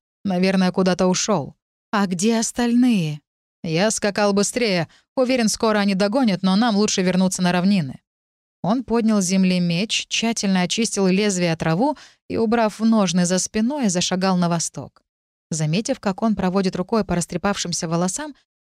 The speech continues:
я смущенно распустила длинный хвост и тоже попыталась привести себя в порядок.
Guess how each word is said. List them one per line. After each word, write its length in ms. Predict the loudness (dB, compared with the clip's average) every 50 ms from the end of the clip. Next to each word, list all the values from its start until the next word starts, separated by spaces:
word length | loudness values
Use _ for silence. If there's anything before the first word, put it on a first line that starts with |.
| _ -6
я 160 | -4 -4 -4
смущенно 560 | -4 -2 -4 -4 -2 -4 -6 -6 -4 -4 -2
распустила 580 | -2 -4 -4 -2 -4 -4 -4 -2 0 0 0 2
длинный 340 | 0 0 2 2 2 0
хвост 440 | -2 -4 -4 -4 -4 -2 -2 -2 -4
и 80 | -4 -4
тоже 320 | -2 -2 -2 -2 -2 -2
попыталась 500 | -4 -2 -4 -2 -2 0 0 0 0 -2
привести 380 | -2 -4 -2 -2 -2 -2 -2 -4
себя 240 | -4 -2 -4 -4 -4
в 80 | -2
порядок. 520 | -2 -4 -2 -2 -2 -4 -6 -12 -18 _